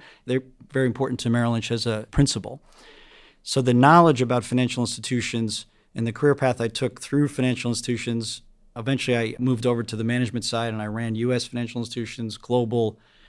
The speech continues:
Then I became head of investment banking and then co-head of the institutional business. But that path was partly set by my insight into financial services companies. And that's one reason why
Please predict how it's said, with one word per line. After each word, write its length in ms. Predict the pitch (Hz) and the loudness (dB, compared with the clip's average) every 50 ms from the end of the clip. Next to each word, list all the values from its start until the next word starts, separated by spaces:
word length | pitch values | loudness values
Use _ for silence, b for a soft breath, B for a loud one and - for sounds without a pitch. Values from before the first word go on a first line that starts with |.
| b b | b b
Then 100 | - 120 | -4 -2
I 40 | 123 | -2
became 300 | 117 123 113 123 120 113 | -2 -2 -2 0 0 0
head 160 | 110 110 120 | 2 2 0
of 80 | 120 113 | 0 0
investment 420 | 117 107 113 117 113 - 123 113 | 0 -2 -2 -2 -2 -4 -6 -6
banking 480 | - 113 113 113 110 - 110 113 113 113 | -6 -6 -4 -4 -6 -6 -6 -6 -4 -4
and 100 | 110 110 | -6 -6
then 120 | 110 107 | -6 -8
co-head 320 | 101 - - 127 120 117 120 | -6 -2 0 0 2 2 0
of 80 | 110 | 0
the 80 | 113 117 | -2 -2
institutional 480 | 110 - - - 120 110 - - 117 113 | -4 -4 -4 -6 -6 -6 -4 -6 -6 -4
business. 340 | 117 113 104 117 113 107 - B B B B B B B B - | -4 -4 -4 -4 -6 -8 -8 B B B B B B B B -12
But 100 | 131 127 | -4 0
that 300 | 135 131 123 127 - - | 0 0 0 -2 -6 -6
path 360 | - - 185 190 185 180 - | -2 0 2 2 2 0 -2
was 140 | 131 110 - | -4 -6 -6
partly 460 | - - - 170 170 165 - 139 - | -8 -2 0 0 0 0 -2 -6 -6
set 340 | - - 165 180 160 - - | -4 -2 -2 -2 -2 -2 -4
by 160 | - 117 120 | -2 -2 0
my 160 | 120 120 120 | 0 0 2
insight 400 | 123 139 143 139 - - 131 127 | 2 2 2 2 0 0 0 0
into 240 | 120 113 110 - - | 0 -2 -4 -8 -8
financial 340 | - 123 127 123 - - 110 | -4 -4 -2 -2 -4 -6 -6
services 420 | - 120 113 107 101 - 101 87 | -4 -4 -4 -4 -4 -6 -8 -10
companies. 600 | - - 127 110 - 95 90 82 85 - - - b b b b b b b b b b b - | -6 -4 -4 -4 -4 -6 -10 -10 -10 -12 -12 -12 b b b b b b b b b b b -4
And 120 | 113 117 | 0 2
that's 260 | 123 127 123 - - | 2 2 0 -2 -6
one 240 | 107 110 120 120 110 | -4 -2 0 0 0
reason 320 | 117 120 113 104 117 113 | 0 0 -2 -2 -2 -4
why 460 | 107 110 113 110 110 107 107 113 - | -2 -2 -2 -2 -2 -2 -4 -6 -8